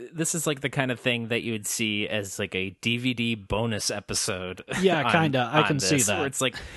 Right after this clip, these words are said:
Speaker 1: "Hey, that would be a fun, like, little thing, like, oh, a little side story someone wrote that's just comedic and fun." But it doesn't make sense in the main, in the main plot, 'cause it's just so tonally out of place.
Speaker 2: Right,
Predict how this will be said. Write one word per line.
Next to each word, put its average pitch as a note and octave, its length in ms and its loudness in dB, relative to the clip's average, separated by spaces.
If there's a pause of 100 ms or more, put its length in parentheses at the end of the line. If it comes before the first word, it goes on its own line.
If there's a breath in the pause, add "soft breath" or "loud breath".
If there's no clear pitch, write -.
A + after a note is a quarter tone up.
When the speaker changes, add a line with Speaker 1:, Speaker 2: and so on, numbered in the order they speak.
(160 loud breath)
Speaker 1:
"Hey, C4+ 180 2
that A#3 200 2
would F#3 120 -6
be F3 120 2
a C3+ 80 2
fun, A#2+ 380 0
like, A#2+ 200 -2
little A2+ 200 0
thing, A2+ 320 -2
like, G#2 220 -2
oh, C3+ 180 2
a A2+ 80 -2
little G#2+ 160 -2
side G#2 320 -2
story G#2+ 360 -2
someone G2+ 340 -4
wrote G2 240 -2
that's G2 200 -6
just - 160 -10
comedic F#2+ 440 -4
and G2 120 -8
fun." G2+ 220 -4 (240 loud breath)
But - 100 -6
it D#3 40 -2
doesn't F3+ 240 0
make F#2 160 -6
sense G#2+ 320 -2
in G2+ 80 -6
the F#2+ 80 -2
main, F#2+ 340 -4 (260)
in A#2 180 -6
the F#2+ 80 -4
main F#2+ 260 -2
plot, G2+ 400 0
'cause - 80 -6
it's - 200 -6
just - 180 -2
so B2+ 560 -2 (140)
tonally A2 440 0
out F#2 80 -2
of F2+ 100 -10
place. F#2+ 580 -4 (160 soft breath)
Speaker 2:
Right, C#3 460 2